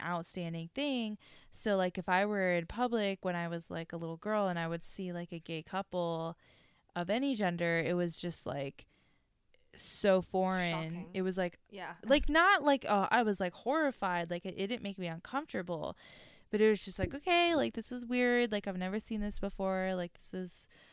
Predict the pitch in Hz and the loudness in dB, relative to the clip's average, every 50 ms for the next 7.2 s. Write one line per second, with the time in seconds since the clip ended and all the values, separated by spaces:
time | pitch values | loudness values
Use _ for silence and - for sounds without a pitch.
0 | - _ _ _ - 190 - - 175 170 180 180 196 220 214 - 269 247 254 254 | -20 _ _ _ -8 -6 -2 -2 0 2 2 2 2 0 0 2 2 2 4 4
1 | 254 247 226 220 214 208 214 208 208 202 202 196 202 208 - - - - - - | 4 4 4 2 2 2 2 4 4 4 4 4 2 0 -4 -8 -18 -20 -20 -20
2 | - - - _ - 202 196 190 190 196 196 - 233 208 202 196 208 - - 202 | -20 -20 -14 _ -2 -2 0 0 -2 -4 -4 -4 -2 0 0 0 -2 -2 -2 -2
3 | 190 185 180 180 180 180 180 180 190 190 _ _ _ _ _ _ _ _ _ _ | -2 0 0 0 -2 -2 -4 -6 -10 -12 _ _ _ _ _ _ _ _ _ _
4 | _ _ - 202 196 185 175 151 127 127 - 202 208 208 - _ _ _ _ _ | _ _ -2 0 0 0 0 -2 -4 -6 -8 -10 -12 -14 -16 _ _ _ _ _
5 | _ _ _ _ _ _ _ _ _ - - _ _ - - - _ _ - 196 | _ _ _ _ _ _ _ _ _ -20 -20 _ _ -20 -20 -20 _ _ -16 -16
6 | 185 - - 208 196 196 190 185 180 - - - 208 190 185 185 196 196 185 175 | -8 -2 0 2 2 4 4 2 0 -2 -4 -10 -10 -8 -6 -2 0 0 2 0
7 | 165 165 90 | 0 -2 -6